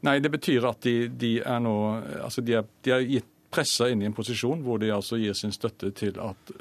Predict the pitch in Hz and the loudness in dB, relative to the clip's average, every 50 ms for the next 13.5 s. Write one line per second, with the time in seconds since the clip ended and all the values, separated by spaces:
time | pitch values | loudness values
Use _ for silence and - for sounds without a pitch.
0 | - - - 120 110 104 98 101 92 92 92 107 113 110 - - - - - - | -10 -6 -2 -2 -2 -2 -4 -6 -6 -6 -4 -4 -4 -4 -4 -6 -8 -10 -16 -20
1 | - _ - - 110 98 - - 110 98 95 101 - - 110 92 90 - - - | -20 _ -6 -4 -4 -4 -2 -4 -4 -2 -4 -6 -6 -6 -6 -6 -6 -6 -4 -4
2 | 113 113 110 - - - - - - - - - - _ - 170 120 104 101 101 | -4 -6 -6 -12 -20 -20 -20 -20 -20 -20 -20 -20 -20 _ -8 -6 -4 -2 -2 -2
3 | 98 98 101 95 - _ _ _ - 156 135 123 147 131 107 - - 113 110 - | -2 -4 -6 -8 -12 _ _ _ -6 -4 -2 0 0 0 0 0 -2 -2 -2 0
4 | - 180 151 123 101 101 107 101 98 110 107 117 113 - - 98 95 - 123 135 | 0 2 2 2 2 0 0 0 0 0 0 -2 -2 -2 -2 -4 -2 -2 -2 -2
5 | 131 110 107 113 123 135 143 135 - - 117 101 92 85 95 110 127 135 135 - | 0 0 0 0 0 0 -2 -2 -2 -2 -2 -2 -2 -2 -2 -4 -4 -6 -6 -4
6 | - 123 104 107 107 - 131 127 107 107 104 104 107 101 101 101 113 - - _ | -2 -2 0 -2 -2 -4 -4 -2 -2 -2 -2 -2 -2 -2 -2 -2 -4 -4 -8 _
7 | _ _ _ _ _ - - - - - 107 110 - 143 127 113 - - 98 92 | _ _ _ _ _ -20 -20 -10 -6 -6 -6 -4 -2 0 0 0 -2 -2 -6 -6
8 | 95 101 - - 110 95 95 - 107 101 - 117 101 92 92 - 101 101 101 98 | -6 -6 -6 -6 -6 -6 -6 -6 -8 -6 -4 -4 -4 -4 -4 -6 -4 -4 -2 -2
9 | 98 107 104 98 - - - - 92 92 98 - - 104 104 101 - 117 127 147 | -2 -2 -2 -2 -6 -10 -10 -8 -8 -8 -10 -12 -8 -8 -8 -6 -6 -8 -8 -8
10 | 147 - - - - - - - - - - _ - - 120 110 107 107 104 107 | -10 -16 -20 -20 -20 -20 -20 -20 -20 -20 -20 _ -8 -4 -2 0 0 0 0 -2
11 | - - - 120 107 - - - 127 117 107 101 98 98 95 98 - - - 120 | -2 -2 -4 -4 -4 -6 -4 -2 -2 -2 -2 -2 -2 -4 -4 -4 -8 -8 -6 -6
12 | 104 98 - 113 104 - - 98 - - 101 92 - - 95 92 95 101 - - | -6 -6 -4 -6 -6 -4 -4 -6 -4 -4 -6 -6 -6 -8 -8 -6 -6 -6 -6 -6
13 | 98 90 - - 92 92 98 98 92 95 | -6 -6 -6 -10 -8 -6 -6 -6 -6 -6